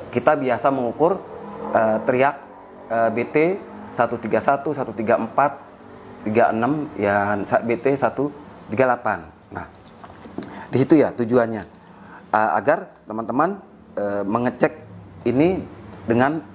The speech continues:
eh, akurat ya, kita tahu posisinya. Nah, di sini ya,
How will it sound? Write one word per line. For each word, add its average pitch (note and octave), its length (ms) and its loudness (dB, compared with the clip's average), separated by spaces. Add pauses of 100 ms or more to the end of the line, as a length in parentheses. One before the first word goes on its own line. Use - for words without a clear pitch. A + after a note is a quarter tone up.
eh, A#2 320 2
akurat F3+ 400 4
ya, B2+ 240 -4
kita - 240 -6
tahu C#3+ 400 0
posisinya. B2 480 0 (160)
Nah, F2+ 80 -6 (480)
di D3 80 4
sini E3 240 6
ya, - 40 -6